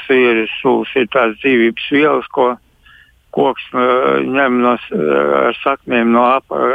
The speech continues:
apkārtējās zemes un dzen augšā uz zariem, uz pumpuriem. Tāpēc jau faktiski arī pumpuri tagad pavasara laikā, tā jau arī ir bumba mūsu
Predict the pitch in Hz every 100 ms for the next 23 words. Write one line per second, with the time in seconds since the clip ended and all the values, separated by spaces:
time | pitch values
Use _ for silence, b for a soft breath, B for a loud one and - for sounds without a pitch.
0 | 131 131 - 120 - 120 123 117 110 147
1 | 156 143 - - B B B - - 117
2 | 113 139 135 135 135 - 143 131 123 -
3 | _ B B _ 123 107 135 160 135 113
4 | 107 113 - - 165 175 - 101 101 101
5 | 110 - - B B B B _ - 113
6 | 120 - 127 127 107 131 - 123 - 127
7 | 117 113 - 139 143 143 113 123 123 113
8 | - 127 117 - 127 123 131 131 - 127
9 | 117 B B B B _ - 123 131 123
10 | 123 156 147 107 104 104 120 120 123 113
11 | - - 117 117 -